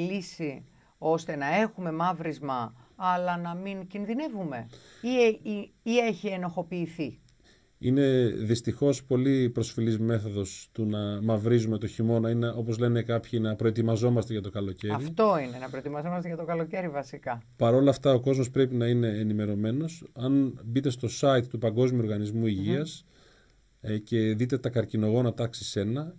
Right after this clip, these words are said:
Speaker 2: είναι το τσιγάρο, ο αμίαντος και το σολάριουμ από το δύο χιλιάδες εννιά. Στην
Speaker 1: Τι λέτε;
Speaker 2: Αυστραλία, όπου υπάρχει ο μεγαλύτερος επιπολασμός καρκίνων λόγω
Speaker 1: Λόγω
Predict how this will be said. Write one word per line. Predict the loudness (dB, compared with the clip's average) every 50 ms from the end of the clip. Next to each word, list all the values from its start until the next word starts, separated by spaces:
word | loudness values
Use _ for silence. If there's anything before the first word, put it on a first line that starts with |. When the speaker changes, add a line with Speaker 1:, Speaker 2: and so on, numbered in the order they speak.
| -10
Speaker 2:
είναι | -4 -2 0 0 0 0
το | -2 -6 -8
τσιγάρο, | -4 -4 -2 0 2 2 2 2 0 -2 -4 -4 -6
ο | -4 -2 0
αμίαντος | 0 0 0 0 0 0 0 -2 -4 -6 -8 -10 -16 -18 _
και | -2 -2 0
το | 0 -2
σολάριουμ | 0 0 2 4 6 6 6 6 4 2
από | 0 0
το | -2 -4
δύο | -4 -4 -4
χιλιάδες | -4 -2 -2 -2 -2 -2 -4
εννιά. | -4 -4 -4 -4 -4 -6 -8 -12 _ _ _ _ -20 -20 -20 _ _ _ _ _
Στην | -20 -14 -6 -2 0
Speaker 1:
Τι | 0
λέτε; | 0 0
Speaker 2:
Αυστραλία, | -2 -2 -2 2 2 4 4 4 2 2 2 2 2 2 2 0 -2 -6 -10 -14 _ _ _ _
όπου | -8 -8 -6 -4 -4
υπάρχει | -4 -2 -2 -2 -4 -2 -4 -6 -10 -10 -8 -4
ο | -2
μεγαλύτερος | 0 2 2 2 4 4 2 2 0 -2 -2
επιπολασμός | -4 -4 -2 -2 0 0 0 0 -2 -4 -4
καρκίνων | -4 -4 -4 -4 -2 -2 0 0 0 -2 -2 -4 -6 -6 -4
λόγω | 0 4 6 6
Speaker 1:
Λόγω | 6 6